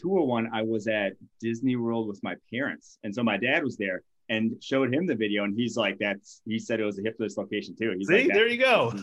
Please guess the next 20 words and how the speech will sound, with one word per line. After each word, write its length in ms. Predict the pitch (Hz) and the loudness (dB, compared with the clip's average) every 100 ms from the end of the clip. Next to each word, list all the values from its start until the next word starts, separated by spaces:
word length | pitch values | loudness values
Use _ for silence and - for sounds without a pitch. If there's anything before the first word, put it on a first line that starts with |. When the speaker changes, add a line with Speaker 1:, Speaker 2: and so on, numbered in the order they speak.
| 90 | -4
Speaker 1:
<laughs> 220 | - 190 120 | -2 -4 -2
he's 80 | |
like, 160 | 117 101 | -2 -2
"That's 240 | 117 127 143 | 0 0 2
not 160 | 123 113 | 0 0
a, 40 | 113 | -2
that's 200 | 117 139 | -2 0
not 120 | 120 | -2
a 60 | |
good 200 | 120 120 | 0 0
way 140 | 113 110 | 0 0
to 80 | 98 | -2
fall." 380 | 107 101 85 76 _ | -2 -2 -2 -6 _
He's 80 | 95 | -10
like, 100 | 90 | -8
"That's 180 | 101 98 | -8 -6
how 120 | 101 | -6
a 60 | 92 | -4
lot 200 | 90 | -8
of 80 | 92 | -10